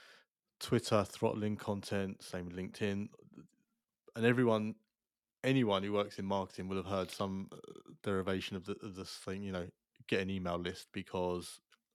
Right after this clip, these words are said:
you own it. But you're right, no one talks about that platform risk in email and about the, the spam folder and about the promo folders and the rest of it.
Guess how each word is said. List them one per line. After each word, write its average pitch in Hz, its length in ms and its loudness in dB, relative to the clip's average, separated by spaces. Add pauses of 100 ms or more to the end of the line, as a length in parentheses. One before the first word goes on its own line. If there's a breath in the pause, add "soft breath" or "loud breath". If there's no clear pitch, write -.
you 104 160 -4
own 92 200 -2
it. 87 160 -8 (1000 loud breath)
But 113 100 4
you're 117 80 6
right, 117 180 10
no 120 100 6
one 120 120 6
talks 135 220 -2
about 98 140 2
that 95 160 4
platform 95 460 0
risk 90 240 -4
in 90 80 -4
email 92 560 -6
and 95 140 -4
about 90 340 0 (240)
the, 87 400 0 (640)
the 107 80 -10
spam 87 500 -2
folder 87 460 0
and 95 100 -6
about 85 400 -2
the 85 280 -6 (120)
promo 87 400 -4
folders 85 540 -4
and 87 100 -6
the 87 60 -6
rest 85 240 -6
of - 60 -8
it. 101 140 -4